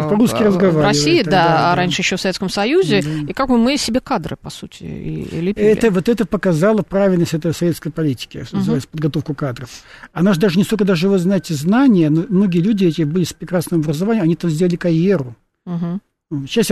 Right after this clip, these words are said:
Speaker 2: часть здравоохранения, которое, знаете, оказалось совершенно в советском формате, он, и мы его продолжим, мы щас меняем его, но, в принципе, основываемся на нем. И остальные, многие премьер-министры, многие даже главы государств разговаривают по-русски. Они,
Speaker 1: Да?
Speaker 2: кстати, хорошо разговаривают.
Speaker 1: Да.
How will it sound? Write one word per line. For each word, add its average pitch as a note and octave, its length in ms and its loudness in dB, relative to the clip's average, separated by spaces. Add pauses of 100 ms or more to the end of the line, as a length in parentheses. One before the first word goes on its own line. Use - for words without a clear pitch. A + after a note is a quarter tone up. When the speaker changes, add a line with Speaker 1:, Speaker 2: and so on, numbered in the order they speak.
(120)
Speaker 2:
часть G#3 240 0
здравоохранения, D#3+ 720 2
которое, D3+ 320 -4
знаете, D3+ 240 -2
оказалось D3+ 460 -2
совершенно D#3 400 -4
в B2 60 -10
советском D#3 380 -4
формате, D3+ 540 -4 (420)
он, D#3 240 2
и D3+ 260 4
мы D3 140 2
его D3+ 120 4
продолжим, D3 560 2
мы C#3+ 60 2
щас C3+ 180 -4
меняем F#3 360 2
его, C#3+ 160 0
но, C#3 120 0
в C3 140 -6
принципе, D3+ 360 -10
основываемся D3+ 560 -2
на D#3+ 80 -4
нем. C#3+ 200 -2 (320)
И G3 80 2
остальные, G3+ 600 4
многие D#3 480 2
премьер-министры, E3+ 720 2
многие D3+ 260 2
даже D3 220 -2
главы D3 240 0
государств E3+ 520 -6 (260)
разговаривают C3+ 460 -4
по-русски. - 440 -16 (320)
Они, F#3 100 2
Speaker 1:
Да? F3+ 100 2
Speaker 2:
кстати, A#3+ 120 0
хорошо G#3+ 300 -4
разговаривают. F#3+ 460 -4 (320)
Speaker 1:
Да. F3+ 280 -6